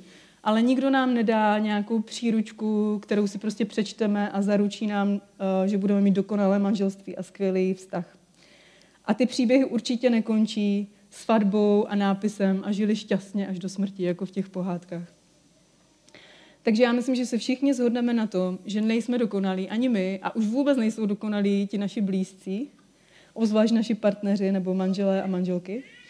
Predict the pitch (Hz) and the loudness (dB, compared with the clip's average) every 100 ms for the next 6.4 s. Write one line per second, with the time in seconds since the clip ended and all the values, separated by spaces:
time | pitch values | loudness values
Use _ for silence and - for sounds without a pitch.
0 | - - - - 214 247 254 285 285 302 | -20 -20 -20 -4 2 2 2 2 4 2
1 | - 233 208 202 196 214 214 247 247 254 | -2 0 2 2 2 0 2 2 2 0
2 | 247 254 247 247 247 240 262 240 226 226 | 0 2 2 0 -2 0 2 4 2 0
3 | 233 240 240 240 220 208 185 196 247 - | -2 0 -2 -2 2 4 4 2 -4 -10
4 | - - - - 220 226 226 226 214 220 | -20 -20 -2 4 4 4 2 2 2 0
5 | - 220 214 208 196 208 202 190 185 190 | -2 0 2 0 2 4 4 2 0 -2
6 | - 175 170 | -4 -6 -4